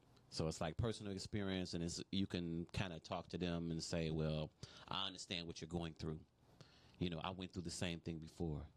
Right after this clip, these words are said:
and this is how I got through it." Or, "You'll get through it because I've been there before." So them knowing, "Okay, well, somebody else done been through what I'm going through.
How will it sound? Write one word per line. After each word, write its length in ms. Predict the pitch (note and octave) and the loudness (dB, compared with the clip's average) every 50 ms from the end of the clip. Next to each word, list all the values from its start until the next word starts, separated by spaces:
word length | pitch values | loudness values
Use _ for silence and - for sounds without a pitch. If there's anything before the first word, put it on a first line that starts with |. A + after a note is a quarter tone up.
| - - - - - - | -20 -16 -14 -14 -6 -2
and 160 | E2+ E2 E2 | 0 0 2
this 140 | F#2 G2 - | 0 -2 -2
is 80 | F#2+ - | -6 -4
how 180 | F#2+ F#2 F2+ - | -2 -2 -2 0
I 140 | - F#2 F2 | -2 -2 -2
got 240 | E2+ D#2+ D#2+ - | -4 -4 -6 -6
through 220 | - D#2+ D#2 C#2+ - - | -4 -4 -2 -2 -4 -6
it." 80 | - - _ _ - - - - - - | -8 -14 _ _ -20 -20 -20 -8 -4 -2
Or, 180 | F#2+ E2+ E2 | 0 0 0
"You'll 260 | F2 G#2 C3 E3+ E3+ | 2 4 4 4 4
get 220 | - A2 A2 - - | 2 0 -4 -4 -2
through 200 | - G2 F2+ E2+ | -2 0 2 2
it 140 | F2 - - | 0 0 0
because 240 | - - B2 G#2 - | 0 0 0 0 0
I've 200 | A2 A2 F2 F2+ | -2 -4 -2 -2
been 160 | A#2 A2+ G2+ | -2 -2 -2
there 80 | F#2+ F2+ | -4 -4
before." 400 | E2+ F2 - - F#2 F2 E2+ E2+ | -4 -6 -4 0 2 2 2 2
So 320 | - - F2+ E2+ E2+ E2 E2 E2+ | 2 2 2 2 2 2 2 2
them 340 | G2 A2 A2+ G2+ F#2 F2+ | 2 2 2 0 -2 -2
knowing, 540 | G2 G2+ G#2 G#2+ G#2 F#2+ F2+ F2+ F2 F2+ F#2 - - - - - - - - - | 0 2 2 2 2 2 0 0 -2 -4 -6 -8 -12 -20 -20 -20 -20 -10 -4 -4
"Okay, 260 | F#2 - - G2+ E2+ | -4 -2 -2 -4 -2
well, 140 | E2 E2+ E2+ | 0 0 0
somebody 440 | E2+ - B2 A#2 A#2 G#2 G2 G2 G2 | 0 0 0 0 0 -2 -2 0 0
else 120 | F#2+ F#2+ - | -2 -2 -4
done 160 | - E2 E2 | -8 -6 -2
been 160 | D#2+ G2 F#2+ - | -2 -2 -2 0
through 140 | F#2 F2+ E2+ | 0 0 2
what 160 | E2+ E2 F2 | 4 4 4
I'm 180 | F#2 F#2+ F#2 | 2 0 0
going 280 | E2+ F2 E2+ E2 E2 D#2+ | 0 0 0 0 -2 -2
through. 360 | - F2+ E2+ E2 E2 D#2+ D#2+ | 0 2 4 4 4 2 0